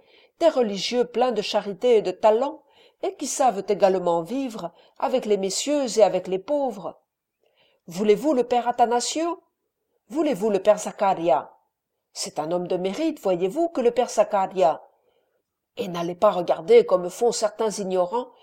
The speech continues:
à son petit corps grêle, à sa voix de fausset, à sa barbe clairsemée. Je ne dis pas pour ce qui est de prêcher, parce que chacun a ses qualités.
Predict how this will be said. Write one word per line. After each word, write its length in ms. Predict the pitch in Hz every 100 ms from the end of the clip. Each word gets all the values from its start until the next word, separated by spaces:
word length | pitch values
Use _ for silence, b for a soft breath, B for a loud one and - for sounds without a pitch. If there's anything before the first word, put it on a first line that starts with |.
| b b
à 100 | 233
son 220 | 220 240
petit 260 | 220 208 -
corps 220 | 202 156
grêle, 420 | 175 208 190 254 - b b
à 120 | -
sa 160 | - 233
voix 200 | 254 233
de 80 |
fausset, 580 | 220 233 220 - 262 277 b b b
à 100 | 277
sa 180 | 277 202
barbe 400 | 233 240 208 202
clairsemée. 720 | 202 - 214 208 262 262 _ _ _ _ _
Je 160 | - 180
ne 140 | 160
dis 140 | 160
pas 180 | - 208
pour 180 | 202 175
ce 100 | 180
qui 200 | - 185
est 60 | 190
de 60 |
prêcher, 560 | 185 202 196 - 302 277 b b b
parce 240 | 302 302
que 140 | 302 320
chacun 360 | 320 302 311
a 80 | 269
ses 200 | - 196
qualités. 600 | - 175 175 - 175 135